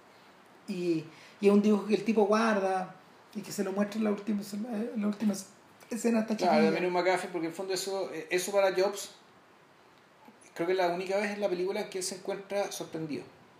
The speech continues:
Speaker 1: Claro.
Speaker 2: Donde desde otro, desde el otro,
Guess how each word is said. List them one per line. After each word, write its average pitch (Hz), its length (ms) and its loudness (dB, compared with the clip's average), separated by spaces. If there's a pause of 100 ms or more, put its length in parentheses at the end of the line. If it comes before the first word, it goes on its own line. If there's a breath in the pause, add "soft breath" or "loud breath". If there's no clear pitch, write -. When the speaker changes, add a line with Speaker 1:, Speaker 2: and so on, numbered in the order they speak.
(500)
Speaker 1:
Claro. - 260 4 (600)
Speaker 2:
Donde 139 500 0 (600)
desde 143 280 2
otro, 202 420 4 (140)
desde 135 200 -2
el 143 60 4
otro, 208 340 6